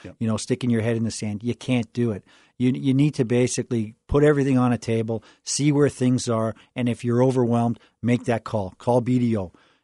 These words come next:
Speaker 2: and, uh, we'll walk you through it. And if you feel you can manage it and deal with it, or there's another, um, possible, uh, um, assistance or family or whatever the case might be,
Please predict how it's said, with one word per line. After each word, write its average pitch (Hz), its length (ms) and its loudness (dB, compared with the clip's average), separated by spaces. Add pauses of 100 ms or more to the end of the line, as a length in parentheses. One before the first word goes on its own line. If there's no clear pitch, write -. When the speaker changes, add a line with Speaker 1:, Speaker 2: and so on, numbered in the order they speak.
(120)
Speaker 2:
and, 110 340 -4
uh, 107 260 -2
we'll 113 220 0
walk 113 320 0
you 110 60 -4
through 104 240 -8
it. 87 140 -14 (260)
And 113 140 -2
if 117 120 -4
you 120 80 -4
feel 131 240 0
you 127 160 0
can 131 340 -2
manage 135 360 2
it 147 60 -6
and 139 120 -4
deal 135 240 0
with 143 160 -2
it, 170 160 0 (260)
or 117 120 -4
there's 110 300 -4
another, 131 520 2
um, 131 560 -2 (140)
possible, 127 680 0
uh, 127 220 0 (380)
um, 135 420 -8
assistance 151 580 -2
or 104 80 -6
family 143 440 0
or 123 100 2
whatever 131 260 0
the 131 80 0
case 135 260 -6
might 127 220 -2
be, 135 240 0